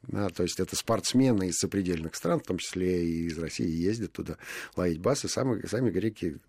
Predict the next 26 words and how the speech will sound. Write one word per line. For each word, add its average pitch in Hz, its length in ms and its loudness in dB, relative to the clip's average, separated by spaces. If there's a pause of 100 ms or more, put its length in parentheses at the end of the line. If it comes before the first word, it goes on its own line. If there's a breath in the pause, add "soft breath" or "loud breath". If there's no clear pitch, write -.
достаточно - 400 -4
равнодушны 87 720 -2 (100)
к - 80 -12
этому 101 300 0
басу. 123 280 0 (520 loud breath)
Да, 139 260 4
они, 107 200 2
значит, 92 300 -2
сидят 110 280 4
в 85 80 -6
бочке, 120 420 2
либо 104 460 4
качают 92 420 0
мышцы, 107 440 2
да, 95 400 -4
и, - 20 -6 (580 loud breath)
ну, 101 140 2
участвуют 95 420 2
в 92 80 0
Олимпийских 95 580 0
играх, 131 500 4
э, 80 360 -2
пишут, 82 380 -4
э, 87 40 -2 (200)
бессмертные 87 580 0
произведения. 92 720 0